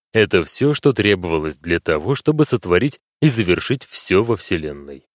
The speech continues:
Первое движение в творении. Помните, что сейчас дух пребывает в сфере. Указание заключается в том,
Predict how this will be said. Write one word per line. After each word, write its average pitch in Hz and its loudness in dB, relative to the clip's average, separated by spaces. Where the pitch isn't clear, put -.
Первое 151 4
движение 110 0
в - -10
творении. 71 -2
Помните, 95 2
что - -8
сейчас 92 0
дух 85 -2
пребывает 90 2
в - -16
сфере. 82 -4
Указание 135 4
заключается 95 0
в - -10
том, 151 2